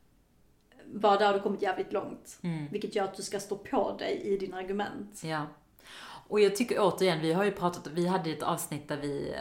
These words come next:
Speaker 2: pratade om, eh, hur din smartaste pitchstrategi och så vidare.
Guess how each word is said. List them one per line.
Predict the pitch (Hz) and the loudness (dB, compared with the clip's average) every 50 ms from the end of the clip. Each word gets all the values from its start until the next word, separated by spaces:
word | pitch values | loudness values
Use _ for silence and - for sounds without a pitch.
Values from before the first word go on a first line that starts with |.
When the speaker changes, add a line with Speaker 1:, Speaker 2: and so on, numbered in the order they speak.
| 123 - | -8 -8
Speaker 2:
pratade | - - 143 123 - - 143 139 143 - - - | -10 -10 -12 -10 -8 -8 -6 -4 -4 -6 -6 -6
om, | 170 156 147 143 139 143 139 143 147 143 | -6 -6 -6 -6 -6 -8 -8 -8 -10 -10
eh, | 120 120 - - - - 165 | -10 -10 -12 -12 -12 -12 -10
hur | 139 160 160 151 147 143 139 143 143 | -8 -8 -8 -6 -6 -8 -8 -10 -10
din | 151 139 139 139 160 156 151 151 | -12 -12 -10 -8 -6 -6 -6 -4
smartaste | - 165 151 143 - 147 - - 139 135 | -4 -4 -4 -4 -6 -8 -8 -6 -6 -4
pitchstrategi | - - 180 180 - - - 151 - - 127 - 156 131 - | -4 -4 -4 -2 -2 -4 -4 -4 -6 -8 -10 -10 -8 -8 -8
och | - | -8
så | - - 151 | -10 -8 -6
vidare. | 165 170 160 - - - 107 165 | -4 -4 -4 -6 -6 -6 -4 -4